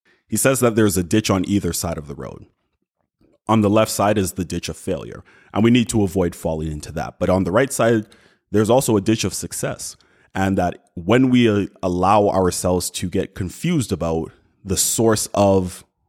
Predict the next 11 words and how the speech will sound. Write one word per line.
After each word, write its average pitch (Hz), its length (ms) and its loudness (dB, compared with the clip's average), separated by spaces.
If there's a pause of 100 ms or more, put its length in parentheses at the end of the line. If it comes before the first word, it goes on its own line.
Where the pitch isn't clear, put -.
(180)
the 101 100 -4
success - 520 -4
and 87 100 -4
the 78 80 -6
blessings 90 440 -4
that 62 140 -8
we 73 100 -8
have 80 220 -2
in 78 100 -4
our 73 120 -6
lives, 80 400 -4